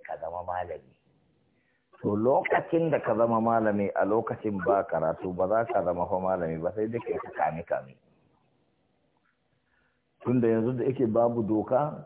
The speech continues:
ka yi ta soki buru ka yadda ka ga dama. Ka halatta abin da ga dama gobe ka tara ba haka bane ba ka dawo ka soke in kana da tsoron Allah. In ka ba ka ba kai shiru to shi ma zai iya yiwa.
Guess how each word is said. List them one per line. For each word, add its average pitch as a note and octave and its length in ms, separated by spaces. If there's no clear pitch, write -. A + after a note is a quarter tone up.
ka G#2+ 80
yi A2+ 100
ta F#3+ 260
soki D3 320
buru B2 400
ka - 120
yadda A2+ 360
ka F#2 140
ga F2+ 120
dama. D#2 360
Ka G2 80
halatta D#3+ 540
abin C#3 220
da B2 120
ga D3+ 140
dama D#3 280
gobe G#2+ 320
ka - 120
tara G#2+ 280
ba - 160
haka - 200
bane F#2 220
ba - 120
ka - 160
dawo A2+ 280
ka A#2 220
soke G#2+ 240
in F#2 180
kana G#2+ 240
da D#2+ 100
tsoron D#2+ 340
Allah. F2 260
In B2+ 160
ka - 100
ba B2+ 220
ka A#2 80
ba A#2+ 140
kai A2+ 180
shiru C#3 320
to A#2 100
shi A2+ 220
ma C3+ 160
zai D3 140
iya C3+ 180
yiwa. F#2+ 260